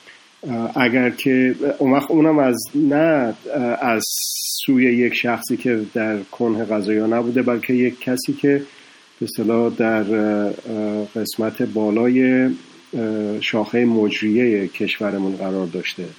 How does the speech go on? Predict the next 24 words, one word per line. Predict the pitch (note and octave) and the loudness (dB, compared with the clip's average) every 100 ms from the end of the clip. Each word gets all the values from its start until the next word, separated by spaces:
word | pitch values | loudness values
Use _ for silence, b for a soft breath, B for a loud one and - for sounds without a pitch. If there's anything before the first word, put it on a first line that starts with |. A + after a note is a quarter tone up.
| - - _ | -20 -20 _
در | A#2+ A2 | -4 -2
اون | G#2+ A#2+ A2 | 0 0 2
بحران‌ها، | G#2 F#2+ G#2 G2 A2+ A#2+ B2+ B2 | 0 0 -2 0 0 0 0 -2
بحران‌های | A2 G2+ G#2 G#2 G#2+ | -4 -2 -2 -2 -2
بین‌المللی، | G#2 G2+ G2+ G2+ G2 F#2 A2+ | 0 0 0 0 -2 -2 -2
جنگ | - A2 A2 A2 G#2+ | -2 -4 -2 -2 -2
و | G#2+ | -4
غیره. | G2 F#2 F2 - - B B B B B B _ - | -2 -2 -4 -8 -20 B B B B B B _ -4
اه، | A#2 A2 A2 G#2+ - - - - - | -4 -2 -4 -8 -14 -14 -14 -16 -4
و | B2+ A2+ A2 G#2 - - - - - - D3 | 0 2 2 0 -6 -20 -20 -20 -20 -12 0
باز | C3+ D3 C#3+ | 4 4 4
هم | B2+ A2 | 2 2
تو-، | A2+ B2 A2 | 0 -2 -2
تأکید | - A#2+ A2+ - C#3 | 0 0 0 2 2
و | B2 | 2
توصیه | - A2+ - B2 | 0 -4 0 2
می‌کنم | C3+ B2+ C3 C3 | 2 2 2 2
که، | C3 C#3 C3+ B B B - | 2 2 0 B B B -8
اه، | B2 A#2 A2+ A2+ | -4 0 0 0
جوانان | A2+ B2 A2 A2+ A#2+ C3+ | 0 0 4 4 4 4
به | B2+ | 2
خصوص | - B2 - B2 - | 0 -2 0 -2 0
به | |
اون، | A2+ A#2 B2 A#2 | 2 4 2 0